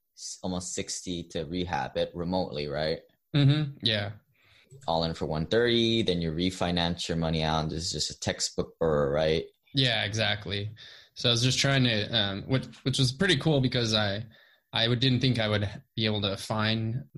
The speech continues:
Speaker 2: a team basically to make that type of approach happen. Being, uh, outside of, like, being very, very active.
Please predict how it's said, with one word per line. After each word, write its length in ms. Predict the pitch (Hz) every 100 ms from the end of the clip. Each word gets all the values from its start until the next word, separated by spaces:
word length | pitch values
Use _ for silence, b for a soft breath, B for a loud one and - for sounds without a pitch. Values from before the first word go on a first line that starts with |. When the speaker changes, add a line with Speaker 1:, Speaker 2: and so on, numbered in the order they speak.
| -
Speaker 2:
a 100 | 110
team 420 | 104 - 123 120
basically 560 | 107 101 - - - 104
to 80 | 101
make 260 | 104 104 -
that 100 | 117
type 180 | 113 113
of 140 | 104 - 101
approach 340 | 110 113 -
happen. 460 | 110 131 165 160 131
Being, 300 | 120 113 110
uh, 220 | 107 104 - B B _ 131
outside 320 | 135 131 120
of, 80 | 110
like, 180 | 110 110
being 200 | 107 101
very, 240 | 110 113
very 240 | 123 123
active. 480 | 127 123 139 135 135